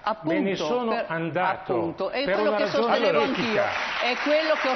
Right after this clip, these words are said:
Speaker 2: Valeria,
Speaker 1: sostenuto,
Speaker 2: tu
Speaker 1: che
Speaker 2: puoi
Speaker 1: ne sei
Speaker 2: immaginare
Speaker 1: andato,
Speaker 2: cosa sta,
Speaker 1: hai scelto
Speaker 2: come
Speaker 1: al
Speaker 2: sta.
Speaker 1: finale delle primarie di andartene, sei adulto, vaccinato, hai responsabilità, sei in grado di scegliere, hai scelto un'altra strada. Posso dirti che quando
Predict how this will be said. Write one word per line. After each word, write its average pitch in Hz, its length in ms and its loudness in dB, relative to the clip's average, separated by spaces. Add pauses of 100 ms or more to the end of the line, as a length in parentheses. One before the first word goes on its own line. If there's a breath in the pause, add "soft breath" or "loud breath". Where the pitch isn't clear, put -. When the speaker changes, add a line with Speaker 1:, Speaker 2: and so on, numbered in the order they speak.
Speaker 2:
Valeria, 180 600 2
Speaker 1:
sostenuto, 143 200 -2
Speaker 2:
tu 240 220 0
Speaker 1:
che 269 100 0
Speaker 2:
puoi 240 180 2
Speaker 1:
ne 220 120 -2
sei 214 260 2
Speaker 2:
immaginare 220 380 0
Speaker 1:
andato, 247 500 0
Speaker 2:
cosa 220 320 0
sta, - 160 -2
Speaker 1:
hai 269 180 2
scelto 320 640 0
Speaker 2:
come 226 140 0
Speaker 1:
al 233 140 0
Speaker 2:
sta. 302 100 -2
Speaker 1:
finale 285 500 0
delle 240 260 -2
primarie 302 560 -2
di 233 100 -4
andartene, 214 580 -2
sei 302 280 0
adulto, 220 520 -4
vaccinato, 190 880 -4 (240 loud breath)
hai 254 220 0
responsabilità, 208 1040 -4
sei 247 200 -8
in 247 60 -4
grado 247 300 -2
di 208 100 -8
scegliere, 170 400 -6 (200 loud breath)
hai 311 160 -2
scelto 240 340 -6
un'altra 202 340 -4
strada. 175 360 -6
Posso 254 360 -4
dirti 240 380 -6
che 185 160 -8
quando 233 400 -4